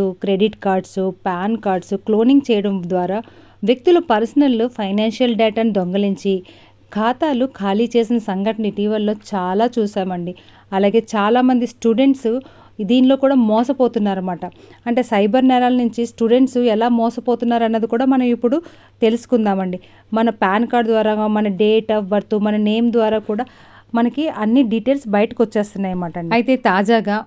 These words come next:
ఓ స్టూడెంట్కి చెందిన పాన్ కార్డును మిస్‌యూజ్ చేయడం ద్వారా మోసానికి పాల్పడ్డారండి సైబర్ నేరగాళ్ళు అన్నమాట. అయితే గ్వాలియర్కు చెందిన ఒక విద్యార్థికి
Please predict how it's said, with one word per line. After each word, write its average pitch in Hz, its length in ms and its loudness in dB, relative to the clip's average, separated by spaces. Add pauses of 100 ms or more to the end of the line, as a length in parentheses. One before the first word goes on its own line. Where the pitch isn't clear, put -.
(140)
ఓ 254 160 4
స్టూడెంట్కి 262 520 0
చెందిన 240 300 0 (520)
పాన్ 226 320 2
కార్డును 254 340 2
మిస్‌యూజ్ 269 420 -2
చేయడం 220 340 2
ద్వారా 202 240 2 (120)
మోసానికి 254 500 2
పాల్పడ్డారండి 202 720 -2 (100)
సైబర్ 220 460 0
నేరగాళ్ళు 180 460 -4
అన్నమాట. 160 200 -10 (640)
అయితే 214 260 -2 (180)
గ్వాలియర్కు 285 520 2 (120)
చెందిన 208 240 0 (100)
ఒక 254 80 -2 (120)
విద్యార్థికి 220 580 -2